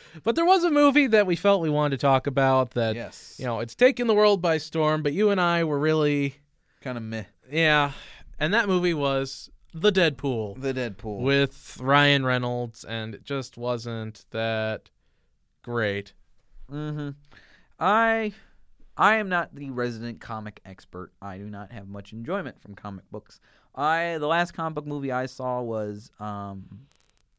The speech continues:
Speaker 2: Guardians of the Galaxy in theaters. I think I saw Ant-Man.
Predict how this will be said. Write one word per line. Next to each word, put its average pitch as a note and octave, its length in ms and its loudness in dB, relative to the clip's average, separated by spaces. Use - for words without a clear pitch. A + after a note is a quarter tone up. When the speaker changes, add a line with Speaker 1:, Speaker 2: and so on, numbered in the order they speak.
Speaker 2:
Guardians A2+ 380 -6
of G#2+ 60 -10
the G#2 40 -10
Galaxy - 380 -16
in C#3 200 -2
theaters. - 580 -8
I B2+ 40 -8
think D3+ 100 -4
I D#3+ 40 -4
saw D3+ 200 0
Ant-Man. G2+ 560 -10